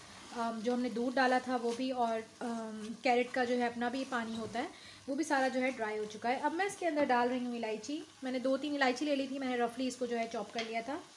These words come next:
और इसके बाद अब मैं डाल रही हूँ इसके अंदर dry milk powder, जो कि secret ingredient है, मैं अपने, अ, गाजर के हलवे में हमेशा डालती हूँ और ये बहुत मज़े का लगता है।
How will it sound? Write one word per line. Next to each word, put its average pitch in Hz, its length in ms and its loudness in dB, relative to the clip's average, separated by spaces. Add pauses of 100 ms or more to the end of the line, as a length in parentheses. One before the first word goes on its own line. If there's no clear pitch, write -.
(440)
और 240 220 10
इसके 247 220 -2
बाद 254 300 4
अब 277 80 2
मैं 285 100 0
डाल 247 160 4
रही 247 60 0
हूँ 262 80 0
इसके 269 180 -4
अंदर 262 240 2
dry 240 320 4
milk 254 360 2
powder, 233 380 4
जो 269 200 0
कि 285 160 4
secret 294 360 2
ingredient 254 460 4
है, 262 120 4
मैं 247 160 4
अपने, 247 340 2
अ, 240 60 -2 (140)
गाजर 233 380 0
के 247 140 0
हलवे 233 180 0
में 240 100 2
हमेशा 233 260 0
डालती 220 320 2
हूँ 262 220 2
और 233 140 2
ये 226 120 0
बहुत 233 380 0
मज़े 208 180 -4
का 190 100 -6
लगता 180 280 -8
है। 185 80 -8